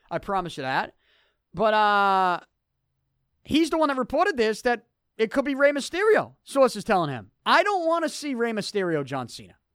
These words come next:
I told you I didn't wanna see Undertaker, John Cena unless it's a casket match. But if you make me pick either Undertaker versus Cena or Rey Mysterio versus Cena, I'll take the Undertaker versus Cena.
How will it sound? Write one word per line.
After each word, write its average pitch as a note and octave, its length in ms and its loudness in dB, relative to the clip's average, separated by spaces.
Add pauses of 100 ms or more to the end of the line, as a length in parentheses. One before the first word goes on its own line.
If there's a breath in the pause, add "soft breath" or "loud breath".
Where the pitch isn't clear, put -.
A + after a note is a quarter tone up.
(400)
I A#3+ 80 2
told E4+ 240 2
you D#4 60 4
I D4 100 6
didn't E4+ 180 0
wanna D#4+ 140 0
see D#4+ 180 -6
Undertaker, D4+ 400 -2
John G#3+ 220 -2
Cena A3 320 -8
unless A#3 240 -4
it's G#3+ 140 -14
a - 20 -16
casket A#3 380 -2
match. E3 240 -6
But A3 200 4 (300 soft breath)
if G#3 160 0
you D4+ 160 -2
make D#4+ 160 2
me C#4 100 -4
pick B3 420 0 (260)
either A3+ 240 0
Undertaker C#4+ 480 2
versus C#4 200 0
Cena C#4 380 -2
or G3 140 0
Rey A3+ 100 -2
Mysterio C4+ 560 0
versus D4 220 -4
Cena, D4+ 280 -4 (380)
I'll A3 160 0
take A#3 220 -2
the G#3 100 -6
Undertaker E3+ 360 -2
versus C3 220 -8
Cena. F#2+ 200 -20